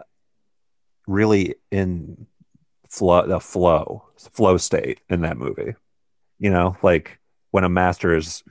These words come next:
executing flawlessly their, their, you know, craft, whatever. Like, he's being, he's so loose.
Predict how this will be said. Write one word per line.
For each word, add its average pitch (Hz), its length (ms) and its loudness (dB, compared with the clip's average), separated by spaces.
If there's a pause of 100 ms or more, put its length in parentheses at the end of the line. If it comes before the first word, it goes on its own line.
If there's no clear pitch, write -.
(600)
executing 85 800 -2 (320)
flawlessly 85 760 2
their, 82 340 -2
their, - 480 -4 (1040)
you 90 80 -10
know, 82 100 -8
craft, - 600 -8 (580)
whatever. - 540 -10
Like, - 340 -18
he's 95 240 -4
being, 85 560 -2 (400)
he's 92 160 -4
so 101 180 4
loose. 95 640 0